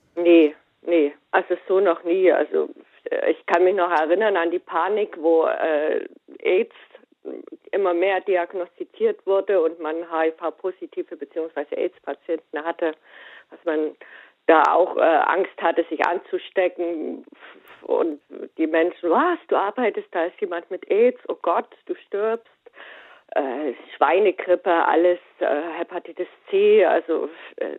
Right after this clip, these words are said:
das ist Alltag für uns. Und natürlich, äh, sollte man Respekt davor haben, weil das kann alles, äh, dein Leben ruinieren, beziehungsweise kannst du daran sterben, aber es, es, so eine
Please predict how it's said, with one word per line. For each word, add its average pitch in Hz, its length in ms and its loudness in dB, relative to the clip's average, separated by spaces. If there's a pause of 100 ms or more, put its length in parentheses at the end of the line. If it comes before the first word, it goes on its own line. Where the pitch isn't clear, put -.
(120)
das 180 160 0
ist - 160 -2 (140)
Alltag 180 560 0
für 165 140 2
uns. 165 280 0 (300)
Und 160 180 -4
natürlich, 190 640 2
äh, 165 200 0 (100)
sollte 185 240 0
man 175 220 0
Respekt - 540 -4
davor 160 320 2
haben, 156 400 0
weil 151 160 4
das 151 120 -6 (100)
kann 156 320 -2 (640)
alles, 190 340 4 (160)
äh, 147 300 4
dein 151 260 0
Leben 180 280 2
ruinieren, 170 640 2
beziehungsweise 165 1000 -2
kannst 165 300 -8
du 170 40 -4
daran 156 300 -4 (100)
sterben, 156 480 -2
aber - 560 -2 (380)
es, - 80 -6
es, - 140 -6 (440)
so 180 320 4 (180)
eine 156 560 -2